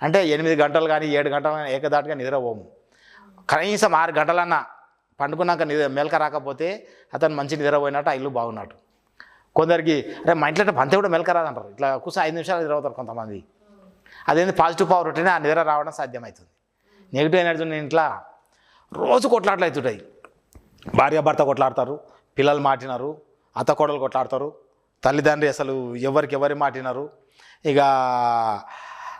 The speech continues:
అసలు సా-, ఎప్పుడు రందే పంచాయతీలు జగడాలు అవుతుంటాయి ఆ ఇంట్లో.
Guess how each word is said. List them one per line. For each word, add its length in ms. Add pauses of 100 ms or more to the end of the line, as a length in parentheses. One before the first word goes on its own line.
(100)
అసలు 300 (720)
సా-, 380
ఎప్పుడు 440
రందే 560 (140)
పంచాయతీలు 460
జగడాలు 380
అవుతుంటాయి 300
ఆ 20
ఇంట్లో. 200